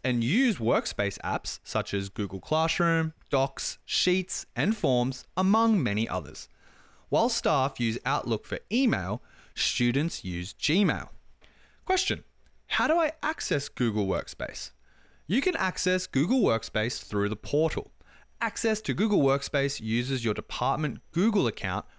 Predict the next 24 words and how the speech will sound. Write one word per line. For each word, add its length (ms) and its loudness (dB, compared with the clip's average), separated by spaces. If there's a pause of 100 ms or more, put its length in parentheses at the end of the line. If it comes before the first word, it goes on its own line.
which 240 0
is 220 0
in 200 0
the 80 0
following 560 -4
format. 580 0 (500)
For 160 2
example, 380 0 (500)
first 340 0
name 380 2 (120)
dot 220 2
last 320 2
name 360 0 (180)
at 320 -2 (160)
education 920 -2 (220)
dot 240 0
N 120 -2
S 160 -6
W 480 0 (180)
dot 240 -2
gov 320 0 (340)
dot 220 -2
A 100 -2
U. 360 0